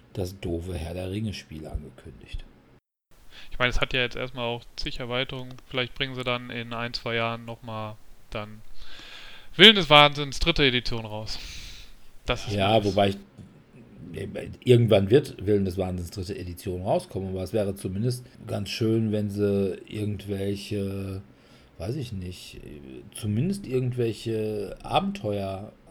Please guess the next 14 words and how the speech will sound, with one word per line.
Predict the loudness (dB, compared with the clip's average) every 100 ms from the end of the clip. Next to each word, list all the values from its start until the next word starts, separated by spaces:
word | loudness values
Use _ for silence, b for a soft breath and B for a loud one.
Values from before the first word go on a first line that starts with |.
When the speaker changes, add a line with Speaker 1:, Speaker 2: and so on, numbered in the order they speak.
| -20
Speaker 1:
von | -10 -6 -4
mir | -2 -2
aus | -2 -4 -6
als | -8 -4 -4 -6 -12 -4
D | 0
L | 0
C | -2 -8 -4
rausbringen | -4 -4 -8 -10 -8 -6
würden. | -6 -6 -4 -6 -10 -18 b b b b -18 -14 -10
Das | -10 -10 -6
wär | -2
ja | 0 0
schon | -2 -2 0
mal | -2 -4 -6 -8